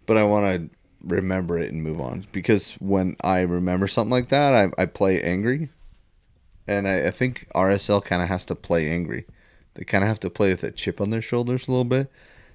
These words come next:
They kinda have to be the underdog to really get to, back to who we are as a club.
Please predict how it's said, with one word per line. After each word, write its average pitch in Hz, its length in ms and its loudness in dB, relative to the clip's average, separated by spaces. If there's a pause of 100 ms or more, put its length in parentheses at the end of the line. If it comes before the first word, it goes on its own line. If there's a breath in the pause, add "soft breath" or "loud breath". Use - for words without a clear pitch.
(500 soft breath)
They 107 120 0
kinda 98 240 6
have 104 160 2
to 107 100 -6
be 110 100 4
the 107 160 4
underdog 113 540 2 (1120 soft breath)
to 101 120 0
really 92 420 0 (100)
get 98 360 2
to, 90 480 -4 (400)
back 95 320 2
to 92 100 -6
who 107 440 -2
we 95 380 0
are 87 380 0
as 82 160 -6
a 76 60 -10
club. 87 440 -2